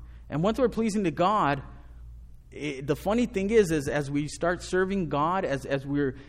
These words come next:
getting serious about our relationship with God, as, as we want to please God rather than please man, the funny thing is, is that God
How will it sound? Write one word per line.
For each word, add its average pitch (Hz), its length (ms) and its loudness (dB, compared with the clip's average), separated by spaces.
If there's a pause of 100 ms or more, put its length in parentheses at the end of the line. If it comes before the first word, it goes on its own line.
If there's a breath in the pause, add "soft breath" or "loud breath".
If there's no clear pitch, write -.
(140)
getting 175 240 2
serious 175 480 0
about 156 280 2
our 147 80 6
relationship 147 580 -2
with 160 160 -4
God, 175 380 2 (280 loud breath)
as, 131 200 0
as 135 220 0
we 139 120 4
want 170 320 0
to 202 120 0
please 185 300 -2
God 156 500 2
rather 165 300 4
than 160 160 0
please 151 300 -4
man, 139 420 -2 (720 soft breath)
the 143 100 -2
funny 202 300 2
thing 202 240 2
is, 208 220 8
is 143 160 0
that 139 240 2
God 175 400 2